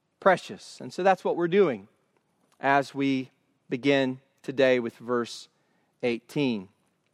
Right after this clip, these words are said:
So the judgment revealed, and two things we're going to see this morning. Here are the two points. For those of you who are taking notes, the two points for the sermon this morning are anger from above,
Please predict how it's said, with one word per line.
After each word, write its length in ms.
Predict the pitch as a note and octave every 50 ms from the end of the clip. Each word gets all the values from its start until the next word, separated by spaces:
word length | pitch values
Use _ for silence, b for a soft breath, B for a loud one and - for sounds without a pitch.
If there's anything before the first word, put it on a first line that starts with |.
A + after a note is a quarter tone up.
| _ _ _ _ - _
So 160 | - - E3+
the 100 | E3 D#3+
judgment 400 | C#3+ B2+ F#3 G3 F#3+ F3+ G#3+ G3
revealed, 440 | F3 E3 D3 C#3+ F#3+ G#3 A#3 C4 A#3
and 120 | G3 D#3+ -
two 200 | - A3+ B3+ A#3+
things 420 | - G#3 G3 G3+ A3+ B3+ C4+ G#3
we're 80 | G#3 G3+
going 180 | G3 G3 F#3
to 60 | E3
see 380 | D#3+ - - G#3 G#3 G#3 G3 F3 b b b b b b
this 240 | - E3 E3 D#3+ -
morning. 260 | F3+ F3+ F#3+ A3 A#3
Here 180 | F#3 F3 G#3 G#3
are 140 | G3+ G3+ G#3
the 140 | F3 F3+ E3
two 200 | - - G3+ F#3+
points. 460 | - - G3 G3+ A#3 C4+ - - -
For 160 | - - D#3
those 180 | D3+ E3+ F3+ E3
of 120 | F3 E3
you 160 | F3+ F3 E3+
who 60 | F3
are 120 | F3 D#3 C#3+
taking 460 | - - F3+ F3+ - E3 D3 D3+ D#3
notes, 400 | D#3+ F3 G3+ A#3 - - - -
the 100 | - D3
two 180 | - - F#3+ F3
points 480 | - - F#3 F#3+ F#3+ F3 - - - b b b b b b b b b
for 360 | _ - - F3 E3+ E3 D#3 D3+
the 100 | C#3 C#3
sermon 360 | - - F#3 F3+ F3 E3+ D#3+
this 180 | D#3+ D3 -
morning 300 | - E3 D#3+ D#3+ E3 E3+ -
are 200 | - C#3+ C#3+ - _
anger 400 | E3+ F3+ G3+ A#3 B3+ A#3 C4+ C#4
from 260 | A#3+ - B3 B3 C4
above, 580 | C#4+ A3+ A3 G3 F#3 F3 E3 E3+ F3 E3+ -